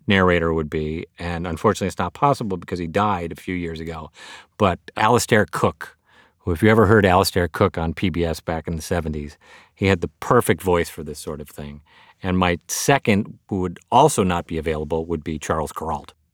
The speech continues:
You know, unlike most grown-ups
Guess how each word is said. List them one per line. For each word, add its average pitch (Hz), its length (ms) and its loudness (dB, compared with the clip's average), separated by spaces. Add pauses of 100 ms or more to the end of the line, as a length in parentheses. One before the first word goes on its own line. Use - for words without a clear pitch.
(1300)
You 139 120 0
know, 160 240 4
unlike 190 420 4
most 131 480 4 (140)
grown-ups 156 640 4